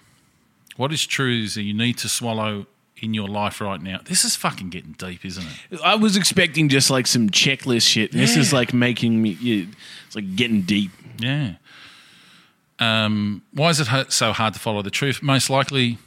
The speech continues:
Speaker 1: the answer is fear. What does that mean?
Speaker 2: No, lying's totally an evolutionary response.
Speaker 1: If you finally swallow the truth,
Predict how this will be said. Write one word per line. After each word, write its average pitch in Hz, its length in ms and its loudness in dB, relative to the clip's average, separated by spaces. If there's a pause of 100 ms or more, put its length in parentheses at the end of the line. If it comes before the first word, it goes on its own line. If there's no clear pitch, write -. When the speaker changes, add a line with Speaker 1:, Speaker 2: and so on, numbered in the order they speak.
(180)
Speaker 1:
the 123 140 2
answer 127 260 0
is 110 160 -2
fear. 131 340 -6 (320)
What 135 120 0
does 127 100 2
that 113 160 0
mean? 104 260 -2
Speaker 2:
No, 143 240 2
lying's 120 480 0
totally 110 500 0
an 98 80 0
evolutionary 92 840 -2
response. 85 560 -12 (340)
Speaker 1:
If 127 160 -6
you 120 60 -2
finally 165 360 4
swallow 135 300 0
the 107 120 -4
truth, 101 640 -6